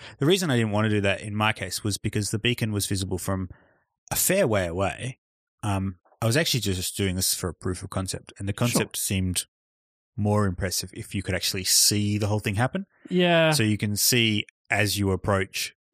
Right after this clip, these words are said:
Speaker 1: the thing appears on the cash register,
Speaker 2: I think
Speaker 1: whereas, you know, the range was extending so far that I was, like, t-, in testing, I, I couldn't really get,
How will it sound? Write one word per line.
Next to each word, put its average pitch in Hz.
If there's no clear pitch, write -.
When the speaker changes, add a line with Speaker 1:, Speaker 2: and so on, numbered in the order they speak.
Speaker 1:
the 101
thing 98
appears 92
on 95
the 92
cash 98
register, 117
Speaker 2:
I 160
think 139
Speaker 1:
whereas, 107
you 123
know, 107
the 101
range 123
was 98
extending 98
so 104
far 92
that 92
I 101
was, 92
like, 92
t-, -
in 110
testing, 95
I, 104
I 98
couldn't 104
really 92
get, 92